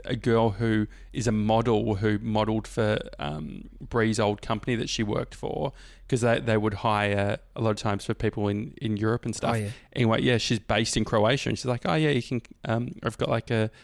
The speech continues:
Speaker 1: apartment that you can stay at." It's, it's like a small little village in Croatia.
Speaker 2: Shit,
Speaker 1: So
Speaker 2: yeah.
Speaker 1: we, we might end up doing that. That'd be fun.
Speaker 2: Mate, take that up.
Speaker 1: Anyway. Uh, sorry, sorry, uh, Danny, for the, uh, travel.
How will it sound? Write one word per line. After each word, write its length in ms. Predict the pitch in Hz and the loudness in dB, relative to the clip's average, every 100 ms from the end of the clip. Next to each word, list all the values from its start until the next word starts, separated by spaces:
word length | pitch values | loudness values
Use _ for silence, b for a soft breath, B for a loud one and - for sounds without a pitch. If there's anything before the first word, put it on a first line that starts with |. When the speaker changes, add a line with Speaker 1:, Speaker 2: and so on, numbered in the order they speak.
| b | b
Speaker 1:
apartment 500 | - - 117 - 135 | -4 0 0 0 -2
that 80 | 127 | -4
you 60 | - | -4
can 140 | 117 | -4
stay 300 | - 113 113 | -2 0 2
at." 200 | 113 117 | 0 -2
It's, 180 | 139 - - | -6 -14 -14
it's 160 | - 123 | -8 -2
like 120 | 117 | 0
a 40 | 107 | 0
small 380 | - 117 113 110 | 0 4 4 6
little 240 | 113 104 | 4 2
village 460 | 110 107 110 110 107 | 2 2 2 0 -4
in 100 | 98 | -4
Croatia. 640 | 107 101 107 - 113 110 - - | -2 0 0 -2 -2 -2 -4 -16
Speaker 2:
Shit, 280 | - 120 107 | -12 -8 -6
Speaker 1:
So 160 | 110 | 0
Speaker 2:
yeah. 60 | 110 | 2
Speaker 1:
we, 240 | 107 117 - - | 2 2 -4 -4
we 60 | 117 | 0
might 260 | 113 117 | 2 2
end 160 | 107 104 | 0 -2
up 120 | - | -4
doing 240 | - 110 110 | -2 -2 -2
that. 220 | 104 - | -4 -6
That'd 160 | 113 | -6
be 80 | 107 | -6
fun. 160 | - 107 | -6 -6
Speaker 2:
Mate, 140 | 98 | -6
take 220 | 120 107 | -6 -6
that 160 | - 101 | -6 -6
up. 180 | 98 - _ - | -6 -8 _ -6
Speaker 1:
Anyway. 300 | 123 104 110 - - b b b b b _ - | -2 -2 -4 -12 -20 b b b b b _ -4
Uh, 260 | 107 107 - | 0 2 2
sorry, 400 | - 127 113 120 | 4 4 4 2
sorry, 420 | - 120 113 110 | 2 4 4 4
uh, 100 | 110 | 0
Danny, 440 | 110 107 107 110 | 0 0 0 0
for 160 | 104 113 | -2 -2
the, 220 | 107 113 | 0 0
uh, 160 | 107 113 - | 0 -2 -4
travel. 520 | - 104 104 104 104 | -4 -2 0 -2 -4